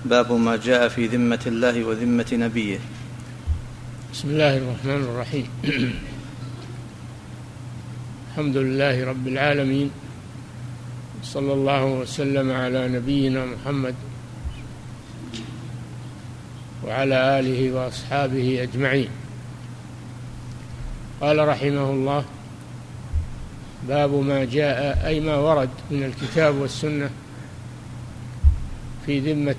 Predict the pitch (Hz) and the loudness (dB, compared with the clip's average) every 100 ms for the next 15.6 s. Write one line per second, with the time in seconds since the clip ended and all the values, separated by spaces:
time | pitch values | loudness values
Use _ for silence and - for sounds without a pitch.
0 | 139 131 139 143 127 131 131 135 147 139 | 2 2 4 2 2 2 0 0 2 2
1 | 131 131 131 120 - - 151 135 143 127 | 2 0 -2 -2 2 4 4 2 2 2
2 | 107 - - - - - - - - - | 0 -6 -12 -12 -14 -14 -14 -14 -14 -14
3 | - - - - - - - - - - | -14 -12 -12 -12 -14 -14 -14 -14 -16 -14
4 | - - - - - - - - - - | -14 -12 -12 -12 -12 -12 -12 -12 -12 -14
5 | - 180 170 151 131 147 160 - - - | -2 2 4 2 4 4 4 0 -8 -10
6 | - - - - - - - - - - | -10 -12 -14 -12 -12 -12 -10 -12 -12 -12
7 | - - - - - - - - - 196 | -12 -14 -14 -14 -14 -14 -14 -14 0 2
8 | 185 147 135 147 147 143 151 139 143 147 | 4 4 4 4 2 4 4 4 4 4
9 | 151 151 156 123 113 117 131 156 160 151 | 2 4 4 4 0 -4 -2 -2 0 2
10 | 143 135 127 160 160 147 123 - - 160 | 2 2 2 2 2 0 -2 -4 0 4
11 | 156 143 135 135 143 147 147 147 135 123 | 4 4 0 0 2 4 4 4 0 -2
12 | - - - - - - - - - - | -2 -2 -4 -10 -14 -14 -14 -14 -14 -12
13 | - - - - - - - - - - | -14 -14 -14 -14 -14 -12 -12 -12 -12 -8
14 | 127 147 147 151 147 139 135 - 156 147 | 0 2 4 2 4 2 0 4 6 6
15 | 143 139 127 - 156 151 | 4 2 0 2 4 4